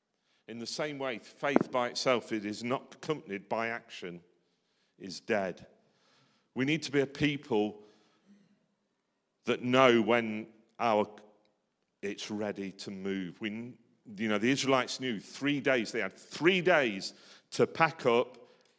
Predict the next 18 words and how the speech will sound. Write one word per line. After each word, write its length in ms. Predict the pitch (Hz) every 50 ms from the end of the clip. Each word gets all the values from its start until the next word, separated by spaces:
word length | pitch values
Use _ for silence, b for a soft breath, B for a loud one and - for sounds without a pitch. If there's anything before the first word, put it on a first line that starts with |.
| b b -
and 180 | 107 107 107 117
then 160 | 120 117 120
they 100 | 117 117
were 140 | 113 117 110
going. 480 | - 113 110 104 98 90 87 82 78 - - _ _ _ _ _ - _ _ _ _ _ _ _ _ _ _ _ -
We 180 | - 120 127 131
need 240 | 127 123 120 113 -
to 120 | - 117
know 300 | 110 107 107 104 98 95
when 220 | 90 92 92 95
God 300 | 90 101 110 101 101 95
has 120 | 95 90 -
said 340 | - - 113 101 90 - -
to 220 | - 95 87 85
us, 340 | 82 85 - - - - - _ _ _ _ _ _ _ -
"Right, 280 | 95 90 82 80 80 -
get 160 | - 98 92
up. 300 | 87 85 85 80 - -